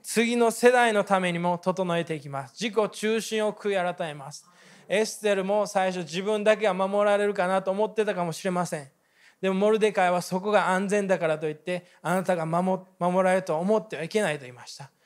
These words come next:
主よ、そのようなパッシブな自己中心的守られ考えを悔い改めます。もちろん、私たちは守られます。主によって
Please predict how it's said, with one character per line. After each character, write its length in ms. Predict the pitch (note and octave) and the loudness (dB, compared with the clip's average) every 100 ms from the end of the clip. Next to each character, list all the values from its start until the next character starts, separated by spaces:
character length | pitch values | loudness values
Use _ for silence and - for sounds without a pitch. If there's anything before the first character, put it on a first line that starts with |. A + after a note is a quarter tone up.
| _ _ | _ _
主 180 | - E3+ | -6 -4
よ、 80 | D#3 | -4
そ 220 | - A#3 | 2 4
の 160 | B3+ B3+ | 4 4
よ 40 | |
う 40 | |
な 120 | G#3 F3 | 2 -4
パ 280 | - - | -6 2
ッ 60 | B3 | 2
シ 280 | - - A#3 | 0 -4 -4
ブ 160 | G3 | -2
な 260 | E3 G3 F#3 - _ | -2 -2 -4 -10 _
自 220 | D3+ F3 G3 | -14 -6 2
己 180 | A3+ | 2
中 240 | A3 G3 F#3+ | 2 -4 -4
心 320 | G3+ G3 F3 | -4 -6 -6
的 480 | F#3 F#3 G#3+ G3+ _ _ - | -8 -6 -8 -10 _ _ -4
守 400 | F3+ A3 A3+ A3 | -2 2 4 4
ら 140 | G#3 | 4
れ 380 | G#3 G3+ F#3+ _ - | 2 -2 -6 _ -2
考 100 | G3+ | 0
え 280 | G3+ F3 E3 | 2 2 0
を 60 | |
悔 140 | D#3+ F3+ E3+ | 0 -2 -2
い 40 | E3+ | -2
改 180 | D#3 C#3 | -4 -4
め 60 | |
ま 140 | A#2 A#2+ | -8 -14
す。 180 | - - - - - | -20 -20 -20 -16 2
も 180 | A3+ | 2
ち 160 | B3 A#3+ | 4 8
ろ 180 | C#4+ C4 | 8 10
ん、 20 | |
私 340 | A#3 A3+ A#3 | 6 4 -2
た 100 | A3+ | -2
ち 140 | G3+ A3+ | 0 2
は 220 | A#3+ A#3 - - | 2 0 -12 -4
守 420 | D#3 A3 A#3 A3+ | 6 6 6 4
ら 80 | G#3+ | 4
れ 120 | G3+ | 2
ま 200 | F3 C3 | -2 -6
す。 280 | - - _ - - | -10 -18 _ -20 -20
主 400 | - - - C#4 | -12 -8 0 0
に 100 | C4 | 2
よ 120 | A3 | 2
っ 100 | G3+ | 0
て 400 | G#3 G#3+ G#3 _ | -2 -4 -4 _